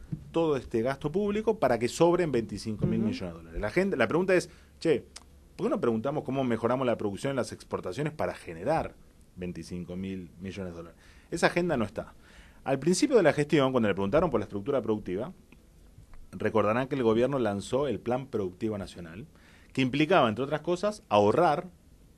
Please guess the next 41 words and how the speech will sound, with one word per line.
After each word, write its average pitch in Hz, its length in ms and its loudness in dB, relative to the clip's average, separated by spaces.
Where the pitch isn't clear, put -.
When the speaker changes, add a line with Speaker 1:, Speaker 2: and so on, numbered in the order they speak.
Speaker 1:
despedir 135 420 4
trescientos 127 380 -2
sesenta 98 240 -4
y - 20 -12
cuatro 98 240 -6
mil 110 140 -4
trabajadores 92 500 -8
y 87 60 -16
trabajadoras, - 640 -20
digamos, - 220 -20
en 85 60 -20
sectores 104 380 0
latentes. 110 720 -4
Digo, 90 180 -10
esa, 123 220 2
esa, 165 320 2
esa 160 200 2
era 165 120 6
su 139 100 -2
idea 147 380 8
de 107 140 -4
inserción 110 800 -2
al 95 180 -4
mundo. 87 320 -6
Cuando 135 200 4
le 139 80 6
preguntaron 185 320 6
por 135 100 6
la 117 60 6
cuestión 156 240 -2
fiscal 156 320 -2
y 131 40 -2
por 104 140 -2
el 95 80 -6
tema 147 180 -2
de 120 60 -2
la 98 140 0
deuda, 90 360 -6
ellos 147 200 4
dijeron, 135 280 2
"Bueno, 92 280 0